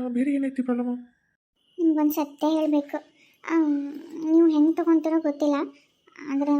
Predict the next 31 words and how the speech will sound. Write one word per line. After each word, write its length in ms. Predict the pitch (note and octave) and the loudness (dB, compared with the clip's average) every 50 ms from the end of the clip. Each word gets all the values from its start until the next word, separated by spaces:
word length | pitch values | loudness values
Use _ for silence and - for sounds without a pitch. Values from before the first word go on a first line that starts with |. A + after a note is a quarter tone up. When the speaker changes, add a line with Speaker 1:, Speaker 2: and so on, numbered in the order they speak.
| C#4+ C#4 C#4 C#4 C#4 C#4+ C#4+ _ _ - D4 | 0 -4 -6 -8 -8 -10 -12 _ _ -6 -4
Speaker 2:
ನೀವು 300 | D4+ D#4 D#4 D#4 D4+ D4+ | -2 0 0 0 0 0
ನನ್ 180 | D4+ D4+ D4+ D4 | 2 2 2 2
ಸತ್ಯ 320 | D4+ D4+ C#4 C#4+ C#4+ F4 | 0 -2 -4 -2 -2 -2
ಹೇಳಿದ್ಮೇಲೆ 360 | F4 F4 E4+ F4 F4+ F4+ F4+ | 0 0 0 0 0 0 0
ನನ್ 220 | F4 E4+ D#4+ D#4+ D#4+ | 0 2 2 2 2
ಬಿಟ್ಟು 220 | D#4+ D4+ D#4+ E4+ | 0 0 -2 -2
ಹೋಗಲ್ಲ 200 | E4 E4 E4+ E4+ E4 | 0 0 0 0 -2
ತಾನೆ? 500 | E4 - F4+ F#4+ F4 D4 - - - _ _ _ _ _ _ _ _ _ - _ _ _ _ _ _ _ _ _ _ _ _ _ - D#3+ | -2 -2 -2 0 0 0 -2 -8 -20 _ _ _ _ _ _ _ _ _ -20 _ _ _ _ _ _ _ _ _ _ _ _ _ -6 -4
Speaker 1:
ಇಲ್ಲಪ್ಪ, 360 | D3+ D3 D3 C#3+ - - F#3+ G#3 - _ _ _ _ - | -2 -2 -2 -4 -4 -6 -6 -6 -8 _ _ _ _ -12
ನಾನ್ 220 | D3 C3+ C#3 D3 D3 | -10 -8 -6 -6 -6
ಬಿಟ್ಟು 220 | C#3 C3+ - C#3+ | -6 -8 -10 -10
ಹೋಗಂಗಿಲ್ಲ. 320 | C3 C3+ C#3 C#3 C#3 C3+ C3+ - _ _ _ _ - | -8 -6 -6 -6 -6 -8 -10 -12 _ _ _ _ -4
ಏನ್ 160 | F3 G#3 G#3 F#3 | -2 0 2 2
ಹೇಳಿ 180 | F3 D#3+ D3+ | 2 0 0
ಸತ್ಯ 280 | D#3+ D3+ D#3+ - - D#3 | -2 -6 -6 -4 -4 -4
ಇಲ್ಲ. 160 | D3+ D3 - - - _ - | -4 -4 -6 -12 -20 _ -6
ನಾನ್ 220 | E3+ E3+ E3+ E3+ E3+ | -2 0 2 4 6
ನಿನ್ 240 | E3 E3 E3+ E3+ E3 | 6 6 6 4 4
ಮನ್ಸೆಲ್ಲ 360 | D#3 D#3+ E3+ G#3+ G#3+ G#3+ F#3+ | 4 4 2 2 0 0 0
ಮನ್ಸ್ನಾಗ, 380 | F3 F3+ - F#3 F#3 F3+ E3 E3+ E3+ E3+ - - - _ _ - | 0 0 0 0 0 2 2 2 0 -2 -4 -10 -20 _ _ -8
ಆ, 80 | E3 | -6
ಹೃದಯದೊಳಗೆ 460 | D3+ D#3+ D#3+ E3 G3 G3+ G3 F#3+ F#3+ F#3+ | -2 0 2 2 2 2 2 2 2 2
ಇಳಿಸ್ಕೊಂಡ್ಬಿಟ್ಟಿನಿ. 560 | E3+ E3+ E3+ - F3+ E3+ E3 E3 D#3+ D#3 D#3+ | 2 2 2 0 -2 0 0 0 2 0 0
ಇನ್ನ 200 | D#3+ D#3+ D#3 D#3 | 0 0 0 0
ಹೃದಯದಿಂದ 360 | C#3+ C#3+ E3 F#3+ G3+ G3 F#3 | 0 0 0 0 0 0 -2
ಆಚೆ 240 | D#3 C#3+ D3 E3 E3+ | -2 -2 -2 -2 0
ಅಂತೂ 200 | E3 D#3+ E3 E3 | 0 0 0 0
ನಿಮ್ಮನ್ನ 220 | E3 D#3+ D#3 D#3 | 0 0 0 -4
ಕಳ್ಸಕ್ 480 | - - C3+ C#3+ D3 - - E3 D#3 - | -6 -6 -6 -6 -6 -6 -6 -8 -8 -8
ಸಾಧ್ಯನೇ 500 | - C#3+ C#3+ C#3+ C#3 C3+ - C#3+ C3+ F3 | -10 -10 -8 -8 -8 -6 -6 -4 -4 -2
ಇಲ್ಲ. 140 | F#3+ E3 | -2 -4